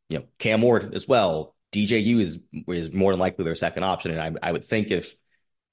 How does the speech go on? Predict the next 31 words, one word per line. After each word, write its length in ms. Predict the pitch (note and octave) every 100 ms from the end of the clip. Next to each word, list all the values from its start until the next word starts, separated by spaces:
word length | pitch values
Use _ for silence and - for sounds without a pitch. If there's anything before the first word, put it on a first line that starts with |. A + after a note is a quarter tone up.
| _ _ _ _ _
Cam 260 | - A2+ F#2+
Ward 240 | F#2 F2+
goes 320 | F#2+ F#2 F2+ -
to 280 | F2+ D#2+
either, 580 | F2+ F2+ F2 E2 D#2 D#2 _ _ _
you 80 | -
know, 80 | D2 -
if 80 |
Cam 180 | - F#2
Ward 120 | F2
either 180 | E2 E2+
ends 100 | F2
up 80 | F2+
at 80 | -
Ohio 240 | E2+ D#2+
State 200 | E2 F2
or, 120 | D#2+ -
or 180 | D#2 D2+
Miami, 540 | D#2+ B2+ A#2+ F2+ E2 _ _ _ _ _
D 100 | G2
J 140 | G2
U 240 | F#2 F#2+ F2+
is 80 | E2+
probably 480 | G#2 E2+ D#2+ E2
the 400 | D2+ D#2+ D#2 D#2 -
F 160 | D#2+
S 100 | E2
U 80 | E2
quarterback 460 | - F#2+ D#2+ - -
next 220 | - -
year. 160 | -